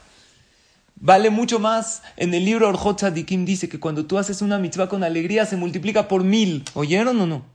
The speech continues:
Mil veces. Así dice, pi elef. Cuando tú lo haces con alegría, entonces alégrate que puedes escuchar el shofar, que Baruch Hashem estás en el Bet Knesset, o si traes un toque a tu casa, que Baruch Hashem tienes la oportunidad. Incluso cuando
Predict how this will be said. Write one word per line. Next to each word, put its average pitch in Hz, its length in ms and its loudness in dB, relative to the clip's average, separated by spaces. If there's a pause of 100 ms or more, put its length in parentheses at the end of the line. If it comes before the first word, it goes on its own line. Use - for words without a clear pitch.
(380)
Mil 240 460 2
veces. 214 720 -2 (340)
Así 165 220 -4
dice, 190 240 -2
pi 226 320 2
elef. 214 480 0 (320)
Cuando 170 240 -4
tú 180 80 -2
lo 196 80 2
haces 208 120 0
con 190 140 -2
alegría, 190 360 -2
entonces 202 340 -4
alégrate 214 560 -2
que 165 80 -8
puedes 170 260 -6
escuchar 147 380 -6
el 143 60 -8
shofar, 151 720 -6 (640)
que 160 100 -4
Baruch 165 240 0
Hashem 170 280 -6
estás 160 260 -8
en 165 80 -6
el 156 100 -4
Bet 160 240 -6
Knesset, 156 560 -4
o - 80 -8
si 147 140 -8
traes 175 320 -4
un 180 160 -6
toque 175 280 -2
a 165 180 2
tu 151 140 -8
casa, 156 640 -2 (320)
que 160 120 -2
Baruch 160 260 2
Hashem 185 300 -4
tienes 180 240 -6
la 170 80 -2
oportunidad. 156 840 -2
Incluso 214 580 0
cuando 175 580 -2